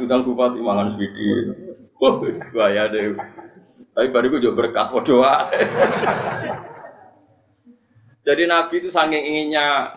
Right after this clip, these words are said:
melatih tawadhu itu dalam banyak hal kayak orang awam. Belanja sendiri di pasar, ketika istrinya bawa ya nggak boleh,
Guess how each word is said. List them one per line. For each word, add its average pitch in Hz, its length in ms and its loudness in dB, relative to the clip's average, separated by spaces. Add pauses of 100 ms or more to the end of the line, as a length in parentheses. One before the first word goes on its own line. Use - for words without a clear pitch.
(140)
melatih 135 480 0
tawadhu 127 480 2
itu - 160 0
dalam 123 240 4
banyak 113 240 0
hal 120 240 2
kayak 113 240 0
orang 107 160 2
awam. 101 320 -4 (1200)
Belanja 98 320 2
sendiri 95 400 -2
di 95 160 -12
pasar, 87 640 0
ketika 98 320 2
istrinya 98 480 0
bawa 95 320 2
ya 92 80 0
nggak 90 240 -4
boleh, 90 320 0